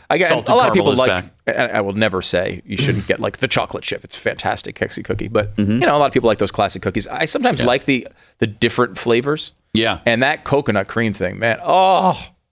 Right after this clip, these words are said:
Speaker 1: that thing is delicious.
Speaker 2: It's surprising when we do these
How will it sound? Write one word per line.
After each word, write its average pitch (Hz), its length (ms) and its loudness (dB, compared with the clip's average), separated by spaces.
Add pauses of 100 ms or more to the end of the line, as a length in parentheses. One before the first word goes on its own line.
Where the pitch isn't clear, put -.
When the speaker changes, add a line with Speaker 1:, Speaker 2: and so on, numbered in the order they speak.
(100)
Speaker 1:
that - 140 4
thing 127 160 0
is 104 120 0
delicious. 110 500 0
Speaker 2:
It's - 140 -2
surprising 190 560 2
when 123 180 2
we 117 80 2
do 135 140 0
these 120 200 0